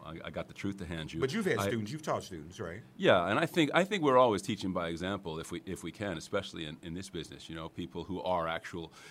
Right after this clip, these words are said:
Speaker 1: teachers in colleges say, "Can you come speak to my students?" And I always honor the energy of being asked for.
Speaker 2: Mm-hmm.
Speaker 1: You know, I tell them, "I have advice, I have thoughts, I have a life in this business. So if you have questions, I can answer them.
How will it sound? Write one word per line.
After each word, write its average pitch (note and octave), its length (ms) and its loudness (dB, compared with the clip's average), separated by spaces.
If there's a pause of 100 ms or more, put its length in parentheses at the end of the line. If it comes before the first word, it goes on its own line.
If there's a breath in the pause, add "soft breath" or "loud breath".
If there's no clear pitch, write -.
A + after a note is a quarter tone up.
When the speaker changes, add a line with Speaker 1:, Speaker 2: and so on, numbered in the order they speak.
(120 loud breath)
Speaker 1:
teachers E2+ 320 -6
in D#2 60 -8
colleges E2+ 440 -4
say, E2+ 180 -6
"Can E2 160 -10
you D#2 80 -10
come F2+ 220 -6
speak - 320 -8
to E2+ 80 -8
my D2+ 100 -4
students?" D#2+ 400 -6
And E2 100 -6
I F2 60 -4
always F#2+ 320 -4
honor F2+ 180 -4
the F2 140 -6
energy E2+ 240 -8
of D2+ 80 -8
being D2+ 200 -8
asked D#2+ 260 -8
for. A2 240 0
Speaker 2:
Mm-hmm. E2 440 -12
Speaker 1:
You E2+ 60 -4
know, E2 240 -4 (180 loud breath)
I G2 60 -2
tell C3 240 6
them, G2 140 6
"I G2+ 80 4
have A2+ 180 2
advice, G2+ 540 0
I G2+ 100 2
have G#2+ 200 -2
thoughts, G#2+ 440 0
I F#2 120 -2
have G2 300 -2
a F#2 40 -6
life G#2 260 -2
in G2 60 -4
this E2+ 100 -6
business. F#2+ 320 -2
So F#2 80 -4
if F#2 140 -4
you G#2 80 2
have G2 120 -2
questions, A2+ 380 -2
I F#2 80 2
can - 160 -6
answer G2 340 -6
them. - 180 -12